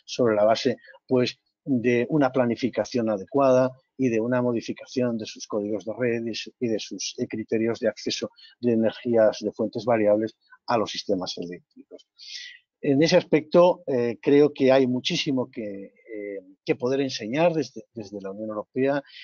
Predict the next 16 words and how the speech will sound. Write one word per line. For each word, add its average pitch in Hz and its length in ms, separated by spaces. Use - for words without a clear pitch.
Eh, 127 240
nosotros 131 520
vemos 143 280
que - 140
es - 180
una 120 160
asignatura 113 560
pendiente 110 640
en, 104 80
en, 101 400
en 123 100
América 123 320
Latina 123 420
y 147 80
entendemos 131 640
que, 131 260